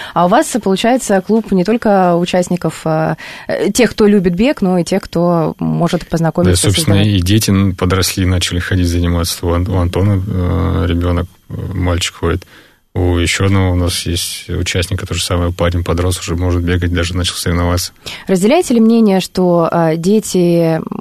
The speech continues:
Speaker 1: будут так же любить физическую активность, как их родители, или их можно научить, если родители не занимаются спортом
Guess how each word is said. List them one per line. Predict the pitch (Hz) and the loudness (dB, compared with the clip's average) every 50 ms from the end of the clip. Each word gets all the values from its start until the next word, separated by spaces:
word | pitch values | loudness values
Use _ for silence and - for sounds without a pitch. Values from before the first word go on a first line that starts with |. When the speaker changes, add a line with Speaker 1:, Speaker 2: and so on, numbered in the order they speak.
| - - - - - | -10 -8 -8 -6 -4
Speaker 1:
будут | 175 165 180 170 175 165 - | -2 0 0 2 0 0 0
так | - 180 175 170 - | 2 2 2 2 0
же | 175 170 | 0 0
любить | 170 170 160 165 175 165 | 0 0 0 0 -2 -2
физическую | - - 165 165 160 - - 175 | -2 -2 -2 -2 -2 -2 -2 -4
активность, | 170 - - 294 330 233 190 - | -2 -2 -2 0 0 0 0 -2
как | - 170 - | -4 -6 -4
их | 170 - | -4 -2
родители, | - 175 180 214 277 - - 185 170 | -2 0 0 0 0 0 0 2 2
или | 170 170 | 2 2
их | 175 175 - | 0 0 0
можно | 185 175 170 165 160 | 0 0 0 0 0
научить, | 165 165 170 - - 294 - - | 0 0 0 0 0 -2 -2 -2
если | 175 - 170 | -4 -4 -2
родители | 165 170 165 180 175 - 160 160 | -2 -2 -2 -4 -4 -4 -2 -2
не | 160 165 160 | 0 0 0
занимаются | 151 156 156 151 151 143 143 147 - - - - | 0 0 0 0 0 -2 -2 -4 -6 -8 -10 -12
спортом | - - - 143 - - - 160 160 | -10 -8 -10 -10 -8 -10 -10 -12 -12